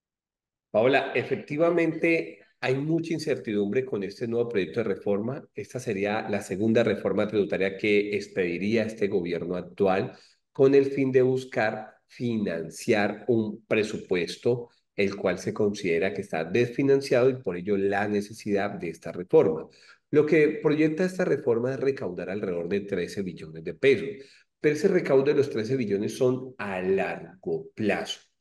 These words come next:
Y cuando hablamos de los efectos que potencialmente puede tener esta reforma, y muy a propósito a lo que nos escuchan,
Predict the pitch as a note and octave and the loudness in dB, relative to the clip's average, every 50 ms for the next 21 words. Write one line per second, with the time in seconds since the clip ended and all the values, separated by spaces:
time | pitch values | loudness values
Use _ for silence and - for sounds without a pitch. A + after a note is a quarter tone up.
0 | - - - - - - - _ _ _ - E3+ D#3 D#3+ - - D3+ C#3+ C#3+ C3+ | -20 -20 -20 -20 -20 -20 -20 _ _ _ -2 -2 -2 0 2 2 4 4 4 6
1 | C3+ C3+ C#3 C#3 C#3+ E3 F3+ G3 - D#3+ E3 D3 C3 A#2+ - - A2 G2+ - - | 6 6 6 4 4 2 2 2 2 2 2 0 0 -2 -2 -4 -8 -10 -10 -6
2 | - D3+ D3 D3+ - - D#3 D#3 - - C3 - - A#2 G#2 - G2 F#2+ - - | -2 -2 -2 -2 -4 -6 -8 -6 -2 0 0 0 0 0 0 0 0 -2 -2 -4
3 | G2+ G2+ G#2+ A2+ A#2 A2+ B2 C3 - - B2+ A#2+ A#2+ A#2+ G#2 F#2 F#2 F#2+ F#2 - | -4 -2 0 0 0 0 -2 -2 0 2 2 2 4 2 0 -2 -2 -2 -2 -4
4 | - B2+ A2 G#2 G#2 - A2+ A#2+ B2+ A#2+ A2+ G2+ G2 G#2 A2 B2 B2+ B2 B2 - | -4 -4 -4 -4 -2 -2 -2 0 0 0 0 0 0 0 2 2 2 0 0 -2
5 | G#2+ - - F2 - G#2+ A2 A2 A2+ G#2+ G#2+ G#2 - G#2+ A2 A#2 A#2+ A#2 - C#3 | -4 -2 -2 -4 -6 -6 -8 -6 -6 -6 -4 -4 -4 -4 -4 -4 -6 -2 0 0
6 | B2 A2+ A#2+ B2 B2 | 0 2 0 -2 -4